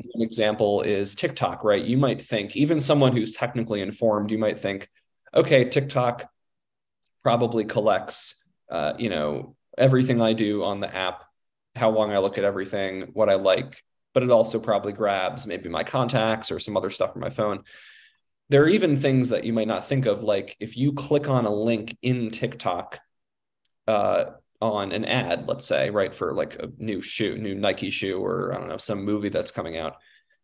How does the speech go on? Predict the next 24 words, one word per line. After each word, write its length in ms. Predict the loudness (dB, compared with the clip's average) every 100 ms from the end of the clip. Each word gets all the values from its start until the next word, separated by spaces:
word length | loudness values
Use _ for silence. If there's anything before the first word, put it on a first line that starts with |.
| _
it's, 220 | 0 0 0
it 240 | -2 4
doesn't 280 | 4 4 0
take 340 | 0 0 2
you 160 | 0 0
to 640 | -2 -2 0 -2 -4 -8 -18 _ _ _ _
Safari 540 | -2 2 6 6 6
or 100 | 2
Chrome 320 | 0 -2 -2 -4
on 100 | -6
your 80 |
phone. 260 | -2 2 2
It 120 | 4
opens 320 | 2 4 2
a 40 | 2
browser 440 | 2 2 2 -2
within 420 | -6 -6 -8 -8
TikTok. 480 | -6 -6 -4 -8 -4
So 140 | 0 2
actually, 340 | 2 2 0
there's 220 | 0 0
even 180 | -2 -2
stuff 360 | -2 0 0 0
where 360 | 0 0 -2